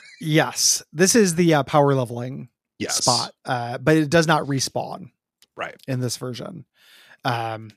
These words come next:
Speaker 1: four hundred.
Speaker 2: Mm-hmm.
Speaker 1: Uh, again, you just have to do the right spells.
Speaker 2: Yeah.
Speaker 1: Um, there's a field of spinners,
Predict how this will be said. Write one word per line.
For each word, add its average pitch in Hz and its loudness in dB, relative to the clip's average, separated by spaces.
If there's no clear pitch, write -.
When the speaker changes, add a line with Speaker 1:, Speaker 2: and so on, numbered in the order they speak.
Speaker 1:
four 180 2
hundred. 196 2
Speaker 2:
Mm-hmm. 175 0
Speaker 1:
Uh, 127 -4
again, 160 6
you 143 2
just 139 -2
have 131 0
to 131 -4
do 127 -4
the 123 -6
right 127 -6
spells. - -8
Speaker 2:
Yeah. - -14
Speaker 1:
Um, 135 -8
there's 160 2
a 170 6
field 240 2
of - 2
spinners, 147 0